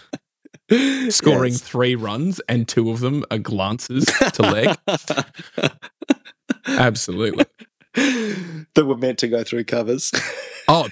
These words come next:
Speaker 1: they were cut. Yeah, they were absolute French cuts that, like, trickled down to, to short leg.
Speaker 2: Yeah.
Speaker 1: So that's David Warner.
Speaker 2: But
Speaker 1: Shall
Speaker 2: I mean,
Speaker 1: we
Speaker 2: bring,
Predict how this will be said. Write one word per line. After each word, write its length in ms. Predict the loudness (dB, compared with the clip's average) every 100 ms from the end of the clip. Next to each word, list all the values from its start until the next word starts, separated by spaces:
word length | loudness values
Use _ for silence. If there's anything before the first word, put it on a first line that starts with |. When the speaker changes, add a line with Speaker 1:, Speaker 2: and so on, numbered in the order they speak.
| 0
Speaker 1:
they 120 | 0
were 160 | 4 2
cut. 280 | 2 -2 2
Yeah, 180 | 2 2
they 100 | 0
were 100 | -2 -2 2
absolute 460 | 2 2 2 0 0
French 400 | -2 0 -2 -2
cuts 320 | -4 -2 -2
that, 180 | -2 -2
like, 220 | -4 -2
trickled 560 | 0 2 2 0 -2
down 320 | -2 -4 -4 -2
to, 260 | 2 2 0 -10 -20 _ _ _
to 160 | 2 2
short 280 | 4 2 2
leg. 280 | 2 2 0 -6 -4 -2
Speaker 2:
Yeah. 560 | -2 -2 -6 -10 -8
Speaker 1:
So 340 | 0 4 4 2 -8 -20 _ -20 _
that's 280 | 0 0 -2
David 340 | 0 0 0
Warner. 540 | -4 -6 -6 -8 -12 -12 _ _ _
Speaker 2:
But 120 | 4
Speaker 1:
Shall 80 | 6
Speaker 2:
I 20 | 6
mean, 40 |
Speaker 1:
we 80 | 4
Speaker 2:
bring, 140 | 2